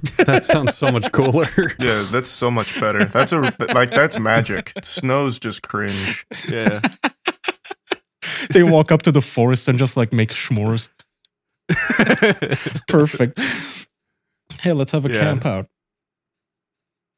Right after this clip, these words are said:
Speaker 1: That's such
Speaker 3: Oh,
Speaker 1: a
Speaker 3: by
Speaker 1: weird
Speaker 3: the way
Speaker 1: fucking concept that you would celebrate Christmas in the summer.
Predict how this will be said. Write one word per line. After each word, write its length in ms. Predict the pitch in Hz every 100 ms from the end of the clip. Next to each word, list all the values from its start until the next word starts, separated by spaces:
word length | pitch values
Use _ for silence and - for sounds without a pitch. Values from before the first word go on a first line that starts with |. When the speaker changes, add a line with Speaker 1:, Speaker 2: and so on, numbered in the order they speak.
| _ 131
Speaker 1:
That's 140 | 131
such 120 | 202 226
Speaker 3:
Oh, 80 |
Speaker 1:
a 20 | 143
Speaker 3:
by 180 | 160
Speaker 1:
weird 60 | 185 170
Speaker 3:
the 40 |
way 120 | - 110
Speaker 1:
fucking 180 | 147 117
concept 640 | 120 117 120 - 104 98 -
that 100 | 104
you 100 | 110
would 120 | 95
celebrate 440 | - 113 110 104
Christmas 500 | - 120 107 - 107
in 100 | 107
the 60 | 104
summer. 600 | - - 107 104 95